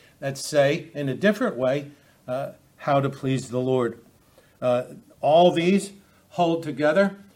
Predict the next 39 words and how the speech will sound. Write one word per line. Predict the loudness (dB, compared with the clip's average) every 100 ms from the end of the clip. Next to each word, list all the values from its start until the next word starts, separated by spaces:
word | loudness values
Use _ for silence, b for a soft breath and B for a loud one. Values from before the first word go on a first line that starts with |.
| B
and | -8 -6
Pryor | -2 -2 0 -4
says | -4 -4 -4
if | -6 -6
we | -6
walk | -2 0 0
humbly | 0 0 2 -2
with | -4 -8
God, | -6 -4 -4 -6 b b
that's | -2 -2 -2
the | -8 -4
only | -2 0 -2 -2
way | 2 2
that | 0 -6
we | -6 -6
can | -6 -4
love | 2 2 0
mercy | -2 -4 -4 -8 -12 b b
and | -10 -8
do | -6 -8
justice. | -4 -4 -4 -8 -16 -18 -20 _ _ b b b
Because, | -10 -4 -2 -2 -4 -12 b b b -10
uh, | -8 -6 -6
if | -8 -6
we | -2
learn | 2 4 2
from | -2 -6 -4
God, | -2 -2 -4
then | -4
we | -4 -4
learn | 0 0 0
because | -4 -6 -8 -8
he | -8 -8
is, | -8 -8 -8 -10 b b b
uh, | -6 -4
just | -6 -2 2 2 0 -12 b b b b
a-, | -10 -8 -4
and | -2 -2
merciful. | 0 0 -2 -8 -10 -12